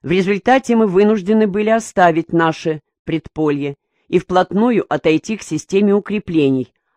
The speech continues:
основным позициям Медвежьего вала. Главным узлом нашей обороны является город. На подступах к нему мы создали несколько обводов оборонительных рубежей,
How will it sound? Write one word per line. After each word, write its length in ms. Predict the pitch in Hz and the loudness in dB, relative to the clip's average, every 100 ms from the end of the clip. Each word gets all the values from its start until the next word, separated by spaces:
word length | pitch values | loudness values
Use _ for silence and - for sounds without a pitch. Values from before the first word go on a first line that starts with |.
| - | -4
основным 560 | 156 - 156 151 160 | -4 0 0 2 0
позициям 720 | 151 139 131 202 - 214 220 226 _ | 0 -2 -2 -6 -4 -4 -4 -6 _
Медвежьего 720 | - 147 123 160 180 170 180 185 | -4 -4 0 0 0 -2 -4 -2
вала. 380 | 139 110 101 - _ _ _ _ | -2 -4 -6 -16 _ _ _ _
Главным 500 | - 160 185 180 170 - | -4 2 4 4 2 2
узлом 500 | 170 135 170 208 226 | -2 0 0 0 2
нашей 320 | 202 - 190 | 0 -2 -2
обороны 440 | 180 185 180 180 | 0 0 2 2
является 560 | 151 135 135 151 - 160 | 2 0 -2 -2 -2 -6
город. 460 | 156 175 135 - _ _ _ _ - | -2 -4 -4 -10 _ _ _ _ 0
На 160 | 160 | 2
подступах 640 | 170 196 226 - 135 139 - | 2 0 -4 -6 -10 -10 -6
к 100 | 147 | -2
нему 360 | 139 151 196 - _ _ | 2 2 0 -4 _ _
мы 260 | - 165 226 | -4 0 0
создали 520 | - 190 202 180 190 | 0 -2 -2 0 2
несколько 560 | 170 160 196 208 190 180 | 4 4 0 -6 -6 -4
обводов 600 | - 156 127 170 180 - | -2 -2 -2 -4 -4 -4
оборонительных 720 | 151 160 160 160 156 151 151 | -2 2 4 4 2 -4 -4
рубежей, 600 | 151 143 135 135 165 170 | -6 -6 -6 -4 -6 -8